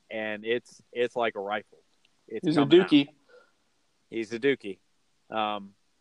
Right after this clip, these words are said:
Speaker 1: but he went four for twelve tonight.
Speaker 2: Mm-hmm.
Speaker 1: Um, and I tell you what, the ones that he did make, there was a hand in his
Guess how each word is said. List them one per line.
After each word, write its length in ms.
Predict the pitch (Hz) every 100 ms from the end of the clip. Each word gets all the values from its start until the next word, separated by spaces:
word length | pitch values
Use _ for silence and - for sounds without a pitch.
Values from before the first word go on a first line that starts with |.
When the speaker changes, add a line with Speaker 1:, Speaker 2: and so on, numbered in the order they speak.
| _ -
Speaker 1:
but 240 | 127 123 -
he 140 | - 175
went 240 | 180 147 -
four 160 | 151
for 160 | 151 131
twelve 340 | - 156 156
tonight. 320 | - 107 90 - _ _ -
Speaker 2:
Mm-hmm. 720 | 147 143 131 123 _ _ 113
Speaker 1:
Um, 300 | 110 110 107 _ _ -
and 240 | 120 117
I 80 | 117
tell 200 | - 151
you 120 | 143
what, 260 | 139 127 - -
the 100 | 117
ones 360 | 113 156 175
that 160 | 165 127
he 160 | 147 135
did 280 | 151 180
make, 300 | 139 127 117 - _ _ _ -
there 200 | 120 131
was 100 | 107
a 220 | 92 104
hand 260 | 131 143 143
in 80 |
his 160 | 139 -